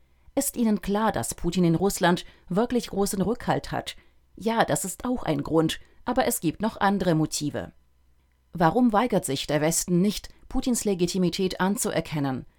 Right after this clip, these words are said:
Es wäre schließlich möglich, keinen alternativen Präsidenten anzuerkennen, sondern einfach die Legitimität des derzeitigen Präsidenten zu leugnen.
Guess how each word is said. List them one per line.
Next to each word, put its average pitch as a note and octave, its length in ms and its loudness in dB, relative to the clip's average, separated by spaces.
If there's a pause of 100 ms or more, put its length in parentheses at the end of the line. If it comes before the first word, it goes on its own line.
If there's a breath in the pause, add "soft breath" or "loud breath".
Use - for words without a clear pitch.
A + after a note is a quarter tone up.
(260)
Es - 220 -6
wäre A#3 220 0
schließlich D#3 460 0
möglich, F3 480 0 (240 soft breath)
keinen A3+ 280 0
alternativen F3 680 2
Präsidenten F3+ 640 0
anzuerkennen, D3 800 -2 (300 soft breath)
sondern A#3+ 320 0
einfach A3 400 0
die D3+ 140 0
Legitimität D#3+ 760 -2
des D3+ 160 -4
derzeitigen E3+ 680 0
Präsidenten E3+ 640 -2
zu - 140 -2
leugnen. C3 520 -2